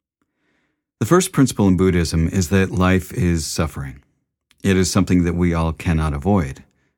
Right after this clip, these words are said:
But once we accept that life is full of suffering, it makes it so the suffering isn't so bad. The idea that there should not be suffering actually leads to more suffering,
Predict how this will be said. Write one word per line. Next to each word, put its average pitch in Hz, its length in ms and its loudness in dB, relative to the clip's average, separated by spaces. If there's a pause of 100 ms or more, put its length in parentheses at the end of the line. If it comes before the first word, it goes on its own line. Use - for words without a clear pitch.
(180)
But 92 260 2 (260)
once 101 360 2
we 95 80 2
accept 95 340 -2
that - 100 -4
life 85 280 -2
is 78 80 -6
full 80 180 -4
of 73 80 -6
suffering, 82 480 -4 (480)
it 123 260 0
makes 131 260 0
it - 80 -12
so 143 180 -2
the 139 100 0
suffering 113 480 0
isn't 98 200 -2
so 104 140 -4
bad. 117 300 -2 (680)
The 92 160 0
idea 98 380 4
that 87 240 0
there 92 160 2
should 85 300 -2
not 104 260 2
be 87 140 0
suffering 78 560 -4
actually 90 320 -2
leads 92 340 0
to 104 180 0
more 120 220 4
suffering, - 400 -10